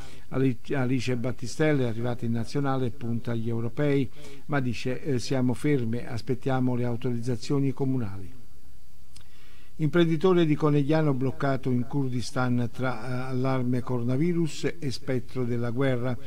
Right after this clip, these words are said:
Alessandro Scussolini è partito a gennaio per lavorare nei cantieri. Metà della squadra si è persa in Europa cercando il rientro.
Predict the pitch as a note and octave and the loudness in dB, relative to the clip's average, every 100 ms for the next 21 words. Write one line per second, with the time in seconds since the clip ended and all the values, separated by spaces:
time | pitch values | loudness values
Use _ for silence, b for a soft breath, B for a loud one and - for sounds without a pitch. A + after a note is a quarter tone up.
0 | B B - B2 A2+ - C3 C3 B2 B2 | B B -2 -2 -2 0 2 2 2 0
1 | - B2+ - C3+ E3 D#3+ B2 B2+ A2+ C3+ | 0 -2 0 2 2 2 0 -2 -2 -2
2 | A#2+ B2+ A2+ B2+ D#3 D#3 D3 A#2+ B2 A#2 | 0 -2 0 0 2 2 2 2 -2 -2
3 | A#2 A#2+ C3+ B2+ B2 A#2 A#2+ B2 A#2+ D#3+ | -2 0 0 0 0 -2 -2 -2 2 2
4 | C3 A#2+ B B B B - C3+ D3 C3+ | 2 0 B B B B -2 0 2 2
5 | C3 B2 - C3+ B2+ B2+ B2+ C3 A2+ B2+ | 0 0 0 0 0 0 -2 -2 -2 -2
6 | - B2 A2 C3 C3+ B2+ A2+ G2+ A#2 B2+ | -2 -2 0 0 0 0 -2 -2 -4 -2
7 | A#2 A2+ A#2+ B2 A#2+ A#2+ B2 A#2+ F#2 F2 | -2 -2 -2 -2 -2 -2 -2 -2 -2 -4
8 | - F2+ | -4 -4